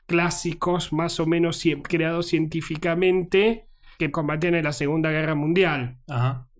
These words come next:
Speaker 1: Y la dos mil A D, la revista inglesa de ciencia ficción
Speaker 2: También contaba
Speaker 1: histórica,
Speaker 2: historias.
Speaker 1: también
Speaker 2: Ah,
Speaker 1: tuvo
Speaker 2: por ahí
Speaker 1: una
Speaker 2: esta clase
Speaker 1: ra-,
Speaker 2: de
Speaker 1: una
Speaker 2: historia
Speaker 1: larga historia de
Speaker 2: O por ahí me estoy equivocando, esta clase de historias más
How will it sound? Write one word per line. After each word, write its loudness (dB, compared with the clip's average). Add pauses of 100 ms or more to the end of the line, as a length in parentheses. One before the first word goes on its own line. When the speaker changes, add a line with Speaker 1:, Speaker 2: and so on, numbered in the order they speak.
Speaker 1:
Y 0
la -2
dos 0
mil 6
A 4
D, 6
la 0
revista -2
inglesa -2
de -2
ciencia -4
ficción 0
Speaker 2:
También -2
contaba 4
Speaker 1:
histórica, 4
Speaker 2:
historias. -8 (140)
Speaker 1:
también 2
Speaker 2:
Ah, -4
Speaker 1:
tuvo 0
Speaker 2:
por 6
ahí 6
Speaker 1:
una 4
Speaker 2:
esta 2
clase 2
Speaker 1:
ra-, 2
Speaker 2:
de 0
Speaker 1:
una 4
Speaker 2:
historia 4
Speaker 1:
larga 2
historia 0
de -2
Speaker 2:
O -4
por 2
ahí 2
me 2
estoy 0
equivocando, 2
esta 0
clase 0
de 4
historias 0
más 0